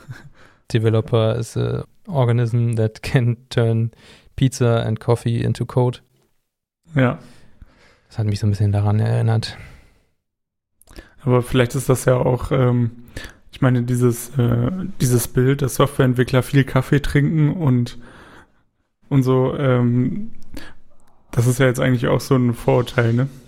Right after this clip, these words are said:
Speaker 2: Dieser Punkt sechs.
Speaker 1: Ja, guck dir uns an, ne? Du trinkst ja keinen Kaffee und ich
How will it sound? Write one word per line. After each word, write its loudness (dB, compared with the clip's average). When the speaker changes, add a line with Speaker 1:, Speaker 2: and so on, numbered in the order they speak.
Speaker 2:
Dieser 2
Punkt 0
sechs. -2
Speaker 1:
Ja, 2
guck 0
dir 2
uns 2
an, 2
ne? 0
Du -2
trinkst 0
ja 0
keinen 2
Kaffee 2
und -4
ich -6